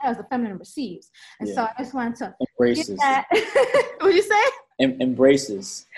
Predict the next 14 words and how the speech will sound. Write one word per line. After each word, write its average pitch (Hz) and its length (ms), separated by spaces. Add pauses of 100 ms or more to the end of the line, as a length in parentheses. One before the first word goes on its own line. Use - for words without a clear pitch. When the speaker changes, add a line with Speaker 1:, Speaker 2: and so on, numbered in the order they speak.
(140)
Speaker 1:
Yes, 240 580
I 240 120
wanted 269 340
Speaker 2:
Yeah. - 80
Speaker 1:
to, 247 140
um, 208 540 (560)
give 262 280
that 247 200
to - 120
my 226 100
selfish 262 380
babes. 233 260
I 226 60
like, 214 260